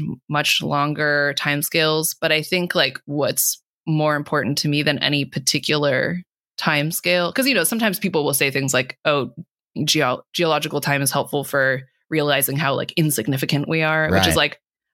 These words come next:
Speaker 1: I, which is true and is nice to think about sometimes, but, but I think what's more useful to me, like, what I think about when I go to the, the beach that I describe in the middle of the book is more just the sense of time as being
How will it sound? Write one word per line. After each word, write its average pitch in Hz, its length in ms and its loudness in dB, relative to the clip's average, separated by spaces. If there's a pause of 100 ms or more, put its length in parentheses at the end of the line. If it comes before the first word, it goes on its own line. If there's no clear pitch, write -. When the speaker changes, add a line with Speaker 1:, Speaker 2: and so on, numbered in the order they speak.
(120)
Speaker 1:
I, 180 180 2 (140)
which 220 180 2
is 214 160 2
true 180 440 2
and 160 240 0
is 160 240 0
nice 156 280 0
to 156 60 -4
think 156 160 -2
about 165 200 2
sometimes, 175 500 0
but, 147 240 2 (500)
but 175 80 2
I 160 80 4
think 165 180 0
what's 160 220 0 (120)
more 147 560 0 (100)
useful 170 840 0
to 196 100 0
me, 180 380 2
like, 156 160 0
what 156 160 0
I 143 200 0
think 165 200 0
about 151 360 0
when 147 120 0
I 135 120 0
go 139 420 0
to 135 480 0 (920)
the, 135 600 2
the 151 80 -2
beach 143 320 0
that 147 100 2
I 135 80 0
describe 131 480 0
in 139 60 0
the 139 60 2
middle - 220 0
of 160 100 -6
the - 60 -6
book 135 300 0 (160)
is 143 240 0
more 151 280 2
just 135 220 -2
the 143 80 -2
sense 135 360 2
of 143 220 -6
time 139 320 2
as 135 120 -2
being 127 220 0